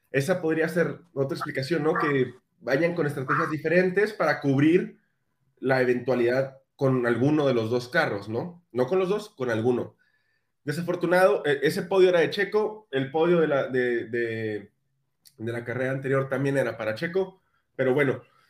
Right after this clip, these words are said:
ni modo. De Checo nos brincamos con Kimi, que regresa, güey. Ahí me dio gusto volver a ver a Kimi ahí metidillo en la parrilla. Buena carrera del Kimi, ¿eh? Siempre pescando a río revuelto, calladito,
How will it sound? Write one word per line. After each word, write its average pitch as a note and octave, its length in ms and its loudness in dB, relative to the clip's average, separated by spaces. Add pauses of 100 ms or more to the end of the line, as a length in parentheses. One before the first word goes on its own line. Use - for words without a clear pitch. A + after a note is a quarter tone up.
(200)
ni C#3+ 140 4
modo. F3 360 6 (440)
De F3 320 2
Checo A#3 200 4
nos A#3 140 2
brincamos G3+ 400 2
con G3 180 -2
Kimi, A#3 280 -2
que G#3 100 -2
regresa, G3+ 540 2
güey. A#3 320 -2 (100)
Ahí C#3+ 160 2
me G3+ 140 2
dio G3 200 0
gusto G#3+ 240 -2
volver F3+ 280 2
a F#3 40 0
ver F#3+ 140 0
a F3+ 100 -2
Kimi F#3+ 280 -2
ahí F3+ 180 2
metidillo F3 680 0
en D3 120 -2
la C#3+ 140 -2
parrilla. D#3+ 640 0
Buena F3 240 0
carrera F#3 220 -2
del D3+ 180 0
Kimi, E3+ 360 -2
¿eh? F3+ 100 0
Siempre G3 360 -4
pescando F3 400 -2
a - 20 -2
río F3+ 140 -2
revuelto, F#3 480 -2
calladito, F3+ 800 -2